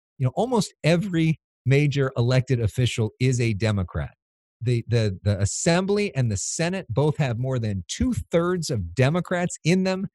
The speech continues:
such big majorities that they can override any veto from a governor, Republican or Democrat. Um, you know, every single statewide elected official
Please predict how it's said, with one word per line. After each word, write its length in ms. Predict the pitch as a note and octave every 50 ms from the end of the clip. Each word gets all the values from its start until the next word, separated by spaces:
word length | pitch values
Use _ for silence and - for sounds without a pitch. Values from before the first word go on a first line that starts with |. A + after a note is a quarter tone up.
| _ _ _ _
such 520 | - - - - - G#3+ G#3+ G#3 G#3 - - A#2+
big 240 | A2+ F3 F#3+ G3 E3+
majorities 800 | E3 D3+ B2+ - E3 E3 E3 F3 F3+ F#3 F3+ F3+ F3+ F3 E3+ - _ _ _ _ -
that 160 | D3 C#3+ B2
they 140 | D3 C#3 B2
can 160 | - B2+ A#2+ - -
override 680 | E3 F#3+ G3+ F#3 F#3+ F3+ E3 E3 D3 D3+ D#3 D#3 D#3 - -
any 260 | D#3 F#3 G#3 G#3+ F#3+
veto 460 | D3+ D3 F3 F3 D#3+ D3+ C#3 B2 A#2+
from 260 | A#2 - C#3+ C3+ B2 A#2+
a 60 | A2+
governor, 480 | G#2+ A#2+ A#2 A2 G2+ G2 E2+ D2 D#2 - _ -
Republican 540 | A#2+ A2 - D3 E3 D#3 D#3+ C#3+ C3+ D3 D3
or 180 | D3 D#3 D#3+
Democrat. 560 | C#3 B2 G#2+ G2 F#2 F2+ - - F2 D#2 - - _ _ - - - G2+ -
Um, 320 | C3 C3 C3+ C3+ B2+ B2+ - -
you 80 | D#3
know, 100 | D3+ C#3+ - -
every 340 | D#3 E3+ E3+ F3+ G3 F#3+ F3+
single 380 | - - F#3+ F#3 E3+ F3+ F3
statewide 680 | - - - - D#3+ D#3+ D#3 - D3 D3 C#3+ D3 C#3+
elected 460 | C#3 B2 B2+ C3 C3 B2+ - C3+ A#2 -
official 600 | - - - D3 C#3+ - - B2+ A#2 A2+ A2